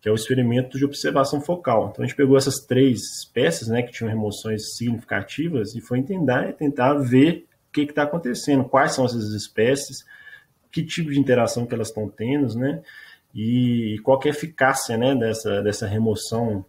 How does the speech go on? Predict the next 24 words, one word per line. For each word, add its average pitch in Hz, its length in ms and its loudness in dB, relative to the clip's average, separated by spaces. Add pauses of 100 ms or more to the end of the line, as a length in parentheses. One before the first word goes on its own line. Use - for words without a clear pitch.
Elas 98 240 -20
estão 101 460 -12
sendo 113 340 -4
efetivamente, 110 680 0
elas 113 200 6
estão 117 160 -2
auxiliando 131 760 6
a 110 120 6
dispersão, 127 800 0
tudo 113 300 -6
mais, 127 300 0 (140)
ou 117 160 -6
não, 95 240 -8
né? 113 220 -6 (1000)
E, 127 880 6
então, 135 140 2
a 135 80 6
gente 143 220 2
fez 139 160 2
uma 139 80 6
observação 123 520 0
de 120 100 0
vinte 123 380 -2
ho-, 107 220 -6